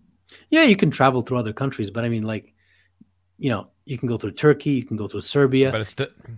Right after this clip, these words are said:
Speaker 2: it's expensive and it's difficult, yes.
Speaker 1: It's expensive and it's difficult. So,
Speaker 2: Mm-hmm.
Speaker 1: uh, and even then, when you're traveling, you're thinking, "Okay, I'm gonna get to, to the border.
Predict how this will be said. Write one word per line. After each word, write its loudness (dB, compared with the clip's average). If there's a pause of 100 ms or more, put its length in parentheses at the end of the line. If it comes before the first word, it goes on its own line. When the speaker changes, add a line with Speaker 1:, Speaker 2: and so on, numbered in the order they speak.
(140)
Speaker 2:
it's -12
expensive -4
and -4
it's -6
difficult, -8
yes. -8
Speaker 1:
It's -4
expensive 0
and 4
it's 0
difficult. -4
So, -4 (400)
Speaker 2:
Mm-hmm. -10
Speaker 1:
uh, 0
and 2
even 4
then, 4
when 2
you're -2
traveling, 0
you're 0
thinking, -6
"Okay, -4
I'm -4
gonna -6
get -8
to, -10 (120)
to -8
the -14
border. 2